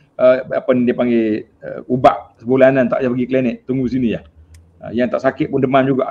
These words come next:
gitu sebab doktor datang. Ah, itu, itu, itu psikologi. <laughs> Nah, tapi, eh, yang kita nak, nak bagi tahunya bahawa, eh, kita kena hidup dalam suasana yang, yang begitu baik supaya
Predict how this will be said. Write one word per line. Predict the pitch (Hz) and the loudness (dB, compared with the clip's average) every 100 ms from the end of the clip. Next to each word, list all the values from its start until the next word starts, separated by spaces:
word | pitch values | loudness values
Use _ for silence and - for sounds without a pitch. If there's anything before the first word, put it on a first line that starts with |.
| 113 | -4
gitu | 113 | -4
sebab | 107 - | -4 -4
doktor | 113 - 113 | -4 -2 -2
datang. | 98 76 - | -2 -4 -10
Ah, | - - | -14 -12
itu, | 117 143 | -4 -2
itu, | 143 120 147 | -2 -2 -2
itu | 139 127 131 | -2 -4 -6
psikologi. | 127 - - 151 107 - _ | -6 -6 -4 -4 -4 -8 _
<laughs> | - - | -20 -10
Nah, | 113 - - - - | -8 -8 -10 -20 -6
tapi, | - 160 240 190 151 - _ _ - | -2 2 2 2 -2 -8 _ _ -2
eh, | 139 156 | 0 4
yang | 156 196 | 4 4
kita | 175 165 175 | 0 0 2
nak, | 165 - | 2 0
nak | 160 | -2
bagi | 160 156 156 | 0 0 2
tahunya | 160 160 208 240 - - - | 2 2 0 -4 -8 -14 -4
bahawa, | 139 135 180 214 202 - - - - - | 2 4 4 2 0 -4 -16 -20 -16 0
eh, | 143 139 139 139 135 131 - - - _ _ _ _ _ _ _ | 4 6 6 6 4 2 -2 -20 -20 _ _ _ _ _ _ _
kita | - 180 226 208 | -10 0 2 4
kena | 165 151 143 135 139 - - _ _ _ | 4 4 4 2 -2 -4 -12 _ _ _
hidup | 160 175 202 | 0 2 2
dalam | 156 147 143 | 2 0 -2
suasana | 151 143 139 143 139 | -2 -2 0 -2 0
yang, | 135 131 131 | -2 -2 -6
yang | 123 127 123 | -4 -2 -2
begitu | 120 123 120 110 | -2 -4 -2 2
baik | 101 101 156 160 _ _ | 2 4 2 0 _ _
supaya | - 139 131 135 135 131 127 | -18 -6 -2 2 2 2 0